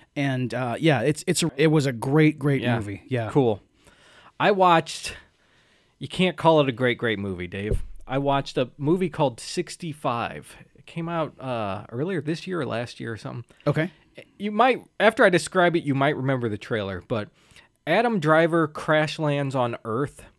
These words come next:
Speaker 2: sixty-five million years ago.
Speaker 1: Oh, that movie?
Speaker 2: And he must get himself to the escape ship before the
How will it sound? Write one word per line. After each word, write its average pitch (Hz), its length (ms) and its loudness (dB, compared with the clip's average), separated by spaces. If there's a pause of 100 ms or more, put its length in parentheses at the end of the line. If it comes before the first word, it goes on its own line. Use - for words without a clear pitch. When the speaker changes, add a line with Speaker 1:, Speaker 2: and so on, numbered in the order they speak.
(160)
Speaker 2:
sixty-five 139 720 -2
million 120 400 -2
years 113 260 -2
ago. 90 300 -6
Speaker 1:
Oh, 175 140 6
that 143 240 2
movie? 277 440 6
Speaker 2:
And 135 220 0
he 170 160 -2
must 196 240 0
get 233 140 4
himself 226 600 4 (360)
to 214 100 4
the 214 120 8
escape 262 400 4
ship 190 400 2 (260)
before 190 420 2
the 175 340 0